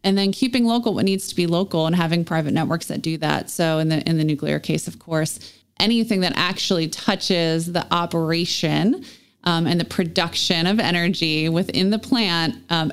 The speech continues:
is in no way connected to the many other processes that are, um, moving to the cloud. So for instance, any of the H R and the office and the email and the, right,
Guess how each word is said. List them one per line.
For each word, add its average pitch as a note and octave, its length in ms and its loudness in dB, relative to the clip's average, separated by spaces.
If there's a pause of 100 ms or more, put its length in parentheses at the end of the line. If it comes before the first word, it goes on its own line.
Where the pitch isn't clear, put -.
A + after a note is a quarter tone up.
is F#3+ 160 2
in F3+ 280 2
no F3+ 220 2
way E3+ 240 2
connected F3+ 680 0
to - 100 0
the E3+ 100 0
many C#4+ 480 2
other G3 300 2
processes E3 1040 -2 (160)
that F#3+ 240 0
are, F3+ 500 2 (340)
um, E3+ 360 2
moving F3+ 280 2
to - 100 -6
the E3 80 -2
cloud. - 320 -4 (160)
So E3+ 400 0
for F3+ 180 0
instance, D#3 440 0
any E3+ 180 2
of D#3 100 0
the D#3+ 160 0
H - 260 -2
R D3 180 2
and D3+ 120 2
the - 80 -2
office D3+ 560 -2
and D3+ 140 -8
the D3+ 220 0
email D3+ 440 2
and D3+ 160 2
the, D3+ 240 2
right, D3+ 380 0